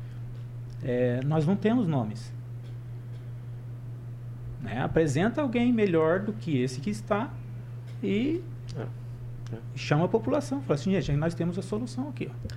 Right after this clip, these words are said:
Speaker 1: ó."
Speaker 2: É. No, no dia seguinte do, do, do primeiro turno, recebi uma ligação de, de um,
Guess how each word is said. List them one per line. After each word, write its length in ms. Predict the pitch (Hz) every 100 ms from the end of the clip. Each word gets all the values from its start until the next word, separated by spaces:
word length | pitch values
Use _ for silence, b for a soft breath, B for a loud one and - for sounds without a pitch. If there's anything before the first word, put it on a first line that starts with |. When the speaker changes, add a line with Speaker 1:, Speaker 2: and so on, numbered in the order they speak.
| B B - -
Speaker 1:
ó." 40 |
Speaker 2:
É. 40 | 120 - - - B B B B
No, 260 | 143 151 139
no 160 | 135
dia 160 | 131 170
seguinte 440 | 170 139 147 147
do, 360 | 127 127 120 117
do, 200 | - 117
do 220 | 117 123
primeiro 300 | - 123 117
turno, 480 | 117 123 160 151 107 - B B B -
recebi 260 | 123 131
uma 140 | 135 139
ligação 640 | 135 135 127 127 135 180
de, 460 | 131 120 117 113 123
de 140 | 117
um, 180 | 117 113